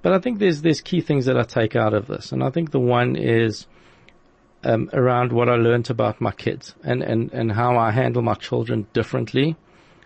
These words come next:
to, um, to how I did in the past. And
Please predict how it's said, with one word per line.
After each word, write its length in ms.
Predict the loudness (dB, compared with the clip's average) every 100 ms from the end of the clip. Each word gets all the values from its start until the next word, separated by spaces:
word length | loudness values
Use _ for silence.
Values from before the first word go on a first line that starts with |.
| _ -16
to, 640 | -10 0 2 4 4 2 0
um, 540 | -2 0 0 -4 -6 -14 -20 -20 _ -20 -20 _ _ -20 -20 -18 -18 -4
to 160 | 0
how 180 | 2 2
I 60 | 2
did 220 | 0 0
in 80 | 0
the 80 |
past. 540 | -2 0 0 -2 -10 -20 _ _ -20 -20 -20 _ -10
And 380 | -2 0 0 -4